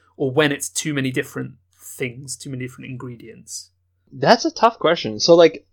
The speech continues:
Speaker 2: this was another Danny design,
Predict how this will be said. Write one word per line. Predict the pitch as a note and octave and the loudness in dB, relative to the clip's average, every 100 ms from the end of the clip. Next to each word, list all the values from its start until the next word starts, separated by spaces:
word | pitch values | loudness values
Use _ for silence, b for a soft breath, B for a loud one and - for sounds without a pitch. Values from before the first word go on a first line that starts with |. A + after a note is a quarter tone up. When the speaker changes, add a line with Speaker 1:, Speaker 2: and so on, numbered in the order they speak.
| _ | _
Speaker 2:
this | C#3 F#3+ A#3 | 2 4 4
was | |
another | G#3+ G3 F3 D#3+ D3+ _ | 2 4 4 4 2 _
Danny | - C#3 C#3 B2 B2 - | -2 0 0 -2 -6 -8
design, | C3+ A#2+ G#2+ G2+ G#2 | -4 0 0 0 -6